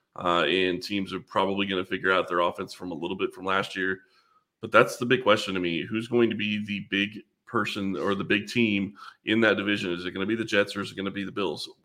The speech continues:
Either of those teams, I think, can give Kansas City trouble, and those are going to be the, the next two teams on my list. Because right now, if Aaron Rodgers and the Jets run over the, the Bills and, you know, beat them twice, that's going to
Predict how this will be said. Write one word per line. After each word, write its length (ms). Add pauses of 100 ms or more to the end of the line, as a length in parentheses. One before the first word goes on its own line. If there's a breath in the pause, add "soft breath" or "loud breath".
(260)
Either 340
of 80
those 260
teams, 280
I 40
think, 240
can 120
give 200
Kansas 360
City 180
trouble, 480 (300 loud breath)
and 180
those 240
are 140
going 280
to 80
be 200
the, 240 (120)
the 100
next 220
two 100
teams 280
on 100
my 140
list. 380 (420 soft breath)
Because 640 (380)
right 260
now, 380
if 240
Aaron 240
Rodgers 480
and 100
the 60
Jets 520 (120)
run 200
over 220
the, 220 (300)
the 100
Bills 500
and, 480 (140)
you 160
know, 80
beat 220
them 120
twice, 440 (540 soft breath)
that's 360
going 320
to 340